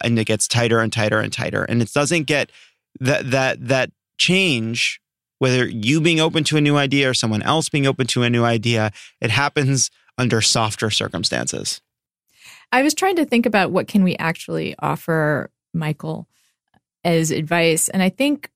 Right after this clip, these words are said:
Speaker 2: one thing that comes to mind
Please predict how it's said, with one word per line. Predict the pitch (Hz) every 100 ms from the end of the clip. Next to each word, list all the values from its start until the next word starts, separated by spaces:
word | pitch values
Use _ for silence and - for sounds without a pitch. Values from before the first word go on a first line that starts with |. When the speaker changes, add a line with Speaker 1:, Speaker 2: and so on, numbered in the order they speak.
| _ -
Speaker 2:
one | - 208 226 262
thing | 247
that | 208 -
comes | 202 180 185 -
to | - 180
mind | 165 160 160 156 156 165